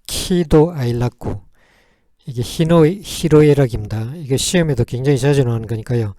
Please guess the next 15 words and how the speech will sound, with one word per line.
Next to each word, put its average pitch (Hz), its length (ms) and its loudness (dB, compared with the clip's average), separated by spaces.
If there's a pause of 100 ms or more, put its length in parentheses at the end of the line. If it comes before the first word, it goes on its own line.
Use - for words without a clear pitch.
(520)
꼭 - 320 -6
알아두시면 127 520 -6
좋겠어요. 110 460 -10 (1600)
그다음 135 300 -4
마지막으로 151 640 2
하나만 143 480 -2
더 117 160 0
하면은, 120 320 -4
그죠? 107 340 -8 (240)
어, 104 580 -12 (920)
구-, 160 380 -4 (100)
구라부를 160 680 2
한번 123 120 0
적어보겠습니다. 110 720 -8
구라부. 117 720 -2